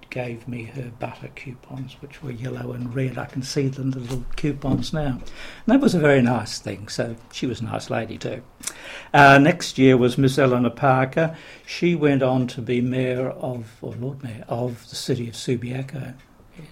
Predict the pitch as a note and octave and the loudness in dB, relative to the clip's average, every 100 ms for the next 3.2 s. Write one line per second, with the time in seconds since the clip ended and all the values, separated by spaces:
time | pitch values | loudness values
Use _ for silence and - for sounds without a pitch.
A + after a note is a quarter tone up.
0 | - A2 C#3 A#2+ - - C3+ B2 B2 - | -20 -16 -14 -14 -14 -12 -10 -10 -12 -8
1 | C#3 C3+ - E3+ F3 - - - - - | -6 -6 -6 -8 -8 -14 -14 -8 -6 -8
2 | - - - - - - - - - - | -12 -18 -18 -14 -4 -2 -2 -6 -10 -6
3 | C3+ A#2 | -4 -4